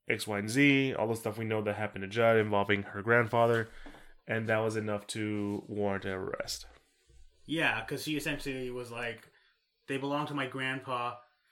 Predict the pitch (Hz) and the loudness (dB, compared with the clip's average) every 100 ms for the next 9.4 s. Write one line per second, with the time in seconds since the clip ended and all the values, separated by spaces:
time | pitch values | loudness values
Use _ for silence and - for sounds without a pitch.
0 | - - 143 143 139 135 135 139 - 147 | -20 -10 -2 0 0 -2 -2 -2 -2 -2
1 | 139 131 131 127 127 127 120 123 135 _ | -2 -2 -2 -2 -2 -2 -4 -10 -18 _
2 | - _ _ _ _ _ _ _ - 143 | -20 _ _ _ _ _ _ _ -4 -2
3 | 135 143 151 147 151 139 135 135 131 101 | 0 2 4 4 2 0 -2 -2 -4 -8
4 | 92 123 135 131 127 120 131 127 127 131 | -10 -6 -2 0 -2 -2 -2 -2 -4 -4
5 | 131 123 120 120 123 120 _ _ 120 120 | -4 -2 -2 -2 -4 -8 _ _ -8 -4
6 | 151 151 160 135 143 135 139 135 131 123 | -2 0 -2 0 -2 0 -2 -4 -6 -8
7 | - 131 120 120 113 113 _ _ 120 120 | -8 -8 -6 -10 -12 -16 _ _ -10 -6
8 | 120 120 120 120 120 120 107 _ _ _ | -6 -6 -8 -6 -6 -6 -8 _ _ _
9 | - 117 107 107 | -12 -10 -8 -10